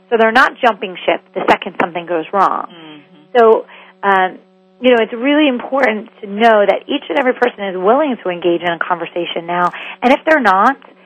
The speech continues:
Speaker 1: they're probably not gonna be in business that much longer because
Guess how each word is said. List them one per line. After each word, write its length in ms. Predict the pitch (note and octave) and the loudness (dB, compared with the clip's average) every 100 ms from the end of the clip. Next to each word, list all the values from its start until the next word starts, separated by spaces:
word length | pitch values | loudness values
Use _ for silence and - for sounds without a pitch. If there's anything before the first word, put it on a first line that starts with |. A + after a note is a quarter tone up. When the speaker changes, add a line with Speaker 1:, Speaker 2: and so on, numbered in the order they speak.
| - - | -12 -6
Speaker 1:
they're 140 | A3+ | 0
probably 240 | D4+ D#4 | 2 2
not 100 | C#4+ B3 | 0 -2
gonna 100 | G#3+ | -4
be 140 | G3 | -6
in 100 | F3+ | -6
business 380 | E3+ E3 E3+ - | -4 -4 -6 -6
that 140 | - - | -6 -4
much 160 | F#3 | -6
longer 480 | - E3 D#3+ F#3 - - - - | -2 -2 0 -2 -4 -8 -20 -10
because 240 | G3+ A3 | 0 2